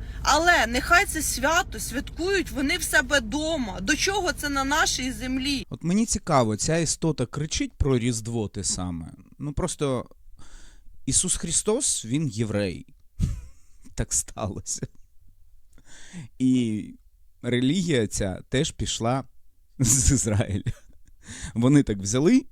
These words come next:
Speaker 2: і відпочкувалися від іудаїзму. Фактично, християнство — це секта, яка розповсюдилась на весь світ.
Speaker 1: У час війни ставити якісь мінори, свічащіся, які освічають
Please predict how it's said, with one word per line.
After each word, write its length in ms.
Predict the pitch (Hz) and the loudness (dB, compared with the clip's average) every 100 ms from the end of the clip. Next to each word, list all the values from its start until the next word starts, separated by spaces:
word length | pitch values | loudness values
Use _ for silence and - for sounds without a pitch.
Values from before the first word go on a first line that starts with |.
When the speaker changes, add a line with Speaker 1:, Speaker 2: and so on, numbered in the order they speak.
| - | 0
Speaker 2:
і 120 | 123 131 | 4 6
відпочкувалися 1080 | 135 - 135 - 123 143 185 139 - 117 - | 6 4 2 0 2 2 4 2 2 2 2
від 260 | 123 135 - | 0 0 0
іудаїзму. 920 | 143 127 120 127 135 110 95 76 - - - - - | 2 2 6 6 6 2 0 -4 -10 -18 -20 -20 -16
Фактично, 640 | - 113 - 214 - 113 - | -4 -2 2 2 2 0 0
християнство — 920 | - 143 - - 139 190 - 117 98 - | -2 0 2 4 4 4 0 -2 -6 -6
це 220 | - 135 | -2 2
секта, 680 | - - 131 127 - 160 - - | 4 6 4 2 -2 -6 -6 -6
яка 320 | 120 120 - | -2 0 2
розповсюдилась 1000 | 123 117 - - - 151 - 131 107 - - - - - - | 0 -2 -4 -2 -2 -2 -2 -2 -2 -4 -8 -20 -18 -16 -2
на 120 | 143 117 | 2 4
весь 220 | 127 127 | 4 4
світ. 460 | - 110 104 - - - - - - - - - | 2 0 -2 -4 -14 -20 -20 -16 -14 -14 -14 -6
Speaker 1:
У 80 | 277 | 0
час 400 | - 370 403 302 | 4 4 4 0
війни 640 | 285 277 269 285 392 453 - - - - | 0 2 2 2 0 -2 -6 -14 -14 -6
ставити 680 | - 330 359 320 285 - | -2 0 2 0 -2 -4
якісь 440 | 262 262 330 349 262 | -4 -4 -4 -4 0
мінори, 680 | 262 277 262 330 415 359 - | 0 2 2 2 2 0 -2
свічащіся, 1200 | - 254 285 285 285 269 - - 220 214 - 220 | -4 -4 -2 4 4 4 2 -6 -8 -10 -6 -6
які 220 | - 269 | -4 -4
освічають 800 | 180 240 254 - 269 269 226 | -6 -6 -6 -2 2 2 2